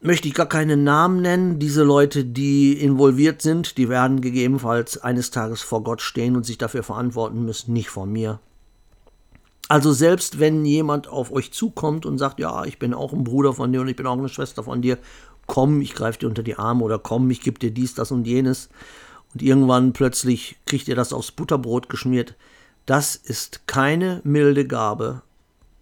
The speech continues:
Das gilt nicht nur für Dinge wie, wenn ihr Obdachlose etwas gibt, redet nicht darüber, die rechte Hand soll nicht wissen, was die linke tut, erzählt es keinem,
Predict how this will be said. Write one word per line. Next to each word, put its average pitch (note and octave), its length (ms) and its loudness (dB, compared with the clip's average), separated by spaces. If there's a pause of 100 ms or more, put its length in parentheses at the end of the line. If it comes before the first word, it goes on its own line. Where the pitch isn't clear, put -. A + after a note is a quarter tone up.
(100)
Das - 220 -6
gilt D#3 300 2
nicht D#3 300 -2
nur D#3 420 2 (360)
für C#3+ 600 4
Dinge C#3 600 0
wie, C3+ 340 2
wenn C3 160 0
ihr C3 140 0
Obdachlose C#3 560 -4
etwas - 300 -8
gibt, C3+ 320 -8 (800)
redet C#3+ 280 6
nicht D3+ 200 -2
darüber, B2+ 540 -2 (280)
die A#2+ 60 -4
rechte A#2+ 300 -4
Hand B2 160 2
soll A#2 140 0
nicht A#2 140 -4
wissen, A#2+ 220 -4
was A2 120 -6
die A2+ 80 -4
linke A#2+ 320 -2
tut, A#2 220 -4
erzählt C#3+ 480 2
es - 140 -8
keinem, C3+ 460 -2